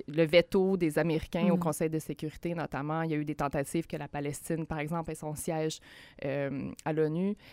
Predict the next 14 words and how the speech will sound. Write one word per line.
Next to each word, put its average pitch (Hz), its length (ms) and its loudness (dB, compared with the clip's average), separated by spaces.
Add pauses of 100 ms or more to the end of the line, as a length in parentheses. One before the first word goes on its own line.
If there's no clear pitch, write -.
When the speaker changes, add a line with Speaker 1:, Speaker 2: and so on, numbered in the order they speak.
(380)
Speaker 1:
C'est, 156 380 -2
c'est - 260 -2
ça 165 260 2
qui 147 300 -4
a 139 60 2
le 139 100 0
plus 151 240 -4
de 143 120 0
poids 185 380 4
et 170 140 -2
ça 165 160 0
ne 151 140 -2
changera 151 840 -2
pas. - 140 -12